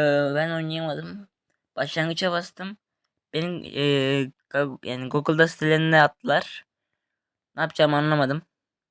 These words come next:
O yüzden bu oyunu seri yapmayacağım. Ee, bir videonun en az bir dakika olması gerekiyor. O kadar. O yüzden birazcık video, e, sürecek.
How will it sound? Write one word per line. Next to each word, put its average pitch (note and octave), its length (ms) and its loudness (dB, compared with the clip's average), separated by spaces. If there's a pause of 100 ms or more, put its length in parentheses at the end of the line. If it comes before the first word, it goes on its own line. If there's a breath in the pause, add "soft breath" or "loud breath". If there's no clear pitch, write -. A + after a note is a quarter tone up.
(640)
O C3+ 80 -6
yüzden E3+ 260 2
bu E3+ 60 0
oyunu F3 140 0
seri F3 180 -2
yapmayacağım. F3+ 460 0 (1300)
Ee, C#3+ 600 0
bir D3+ 340 0
videonun E3+ 300 2
en C#3 100 0
az E3 180 6
bir D#3 60 -4
dakika E3 340 -4
olması E3+ 260 0
gerekiyor. D#3 480 -2 (680)
O - 60 -16
kadar. - 360 -4 (520)
O D3+ 60 -8
yüzden E3+ 360 2 (760)
birazcık C#3+ 380 0
video, D3+ 340 0
e, C3+ 300 -2
sürecek. - 520 -10